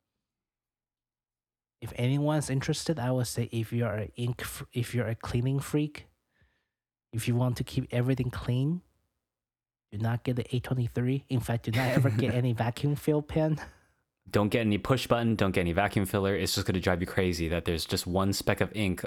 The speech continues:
Speaker 2: still in your cartridge, still in your, uh, pen, and
Speaker 1: Yes,
Speaker 2: who knows
Speaker 1: they
Speaker 2: when
Speaker 1: will,
Speaker 2: it'll ever come
Speaker 1: they
Speaker 2: out.
Speaker 1: will never go fully clean, man. <laughs> From my, from my view, especially after you use, like, a really saturated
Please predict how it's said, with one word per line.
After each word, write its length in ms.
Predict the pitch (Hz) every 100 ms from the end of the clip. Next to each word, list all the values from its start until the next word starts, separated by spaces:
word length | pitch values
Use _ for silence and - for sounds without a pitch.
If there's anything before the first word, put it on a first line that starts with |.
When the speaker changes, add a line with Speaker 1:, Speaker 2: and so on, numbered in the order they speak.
| -
Speaker 2:
still 500 | - - - 110 107
in 80 | 107
your 140 | 98
cartridge, 560 | - 104 98 90 78 -
still 260 | - 117
in 100 | 110
your, 220 | 101 87
uh, 360 | 78 85 82 82 - _ _ _ _
pen, 440 | - 110 92 82 - _ _ _
and 180 | 95 85
Speaker 1:
Yes, 200 | 110 113
Speaker 2:
who 120 | 139
knows 200 | 117 110
Speaker 1:
they 40 |
Speaker 2:
when 80 | 95
Speaker 1:
will, 60 | 90
Speaker 2:
it'll 100 | 90
ever 160 | 87
come 140 | 82 -
Speaker 1:
they 40 |
Speaker 2:
out. 60 | -
Speaker 1:
will 120 | - 113
never 320 | 110 - 113 - -
go 100 | -
fully 380 | - - 110 120
clean, 320 | - - 117 113
man. 760 | - - - - - 160 - 170
<laughs> 0 |
From 260 | - 143 160
my, 120 | 139 165 139 - - -
from 200 | 139 135
my 200 | 131 127
view, 180 | 139 - - - - -
especially 600 | 147 - 151 151 - 143
after 240 | 139 -
you 60 | 135
use, 320 | 123 131 127
like, 160 | 123 117
a 60 |
really 420 | 110 127 131 127
saturated 880 | 123 - 120 123 - 135 127 127 131